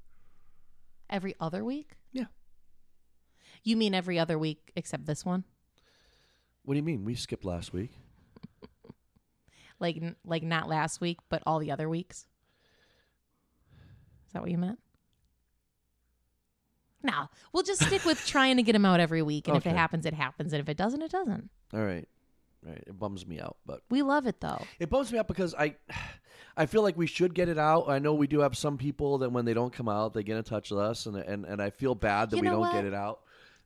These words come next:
Speaker 2: But at the same time, sometimes, like, we, here's the deal, folks. We're trying to come up with fun things to talk about, and sometimes we'll go, "Oh, well, let's do this." And then we have something going on, and we just don't have the time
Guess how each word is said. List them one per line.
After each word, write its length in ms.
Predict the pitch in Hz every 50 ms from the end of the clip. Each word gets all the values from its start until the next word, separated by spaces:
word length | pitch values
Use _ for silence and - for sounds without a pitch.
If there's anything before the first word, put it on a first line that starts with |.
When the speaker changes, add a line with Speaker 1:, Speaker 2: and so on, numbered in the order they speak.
| _
Speaker 2:
But 300 | - 151 156 151 - - - - - - - - - - _ _ _ _ _ _ _ _ _ _
at 140 | - 156 143
the 60 | 151 143
same 180 | - 185 180
time, 220 | 156 - 180 170 147
sometimes, 480 | - - 202 - 202 185 175 170 143
like, 140 | 175 170 165 -
we, 180 | 190 190 - -
here's 220 | 180 226 254 202
the 60 | 202
deal, 220 | 156 - 123 113 107
folks. 380 | - - 104 98 95 - -
We're 100 | 127 131
trying 280 | - - 156 170 185 185
to 60 | 175
come 180 | - 156 151 143
up 160 | 135 - -
with 200 | 123 120 - - - _ _ _ _ _ _
fun 360 | - - - - 151 147 151 139
things 260 | - 143 135 135 120
to 60 | 127
talk 320 | 117 - 123 117 113 - -
about, 360 | 107 98 98 98 104 107 -
and 160 | 117 113 110 107
sometimes 520 | 139 131 131 117 135 127 127 127 127 113
we'll 120 | 117 117 113
go, 120 | 110 135 143
"Oh, 80 | 185 214
well, 140 | 214 226 220
let's 200 | 220 214 - -
do 100 | - 226
this." 340 | 208 240 233 170 123 - -
And 140 | - 147 143 165
then 320 | 180 185 185 185 185 185 - - - - - - - - - - - -
we 180 | - 147 151 165
have 140 | 165 151 123
something 380 | - - 170 175 175 - 190 190
going 300 | 175 170 170 156 139 131
on, 300 | 123 120 117 117 117 120 117
and 140 | 110 123
we 80 | 120 123
just 260 | 113 110 120 113 - -
don't 200 | 139 139 143 139
have 280 | 123 131 131 127 120 110
the 80 | 113 113
time 840 | - - - - 135 143 143 139 127 113 110 107 104 107 110 117